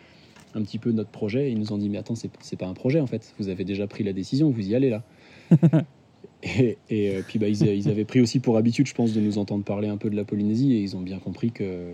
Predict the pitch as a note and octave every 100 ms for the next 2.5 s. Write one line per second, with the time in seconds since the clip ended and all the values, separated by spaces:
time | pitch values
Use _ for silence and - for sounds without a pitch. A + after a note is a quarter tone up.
0 | - - - G#2 G2 - F#2 F#2+ - A2+
1 | G2 G#2 A2 A2+ A2+ G2+ G#2 G#2+ - G#2
2 | G2 B2+ B2 G2 F2+